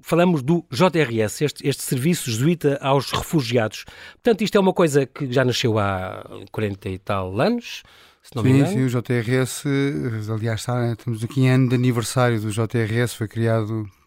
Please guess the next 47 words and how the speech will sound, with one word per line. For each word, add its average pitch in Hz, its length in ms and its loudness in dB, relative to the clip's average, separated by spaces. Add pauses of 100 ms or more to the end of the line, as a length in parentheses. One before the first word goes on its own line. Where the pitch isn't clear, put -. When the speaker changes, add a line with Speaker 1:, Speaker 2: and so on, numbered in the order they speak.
(140)
Speaker 2:
por, 117 240 0
eh, 113 320 0 (580)
inspiração 139 640 2
de 131 80 2
um 120 80 0
grande 127 200 2
homem, 123 220 2
de 113 80 -2
um 110 40 0
grande 110 200 0
jesuíta 110 400 -2
chamado 113 420 0
Pedro 113 300 0
Arrupe. 135 320 -4 (460)
Speaker 1:
Ok, - 300 -4
que - 200 -16
fundou 104 240 0
a 95 40 -2
companhia, 98 320 0
Speaker 2:
Eu 131 60 2
fui - 240 -2
Speaker 1:
foi 160 220 4
um 131 80 4
dos, 104 200 -4
um 120 240 0
dos 104 420 -6
geral, 131 260 0
um 127 40 -4
padre 131 200 0
geral 147 240 2
da 120 80 -4
Companhia 180 180 0 (100)
Speaker 2:
Foi 147 60 4
Speaker 1:
de 135 60 0
Speaker 2:
geral 151 140 6
Speaker 1:
Jesus. 143 160 2
Speaker 2:
da 135 80 -2
Companhia 123 300 0
de 117 40 -4
Jesus 170 460 0
Speaker 1:
Que 233 60 6
eu 233 60 8
Speaker 2:
e - 40 2
foi 156 180 0
Speaker 1:
entrevistei, 139 280 2
curiosamente. 120 680 -2
Speaker 2:
foi, 131 120 -16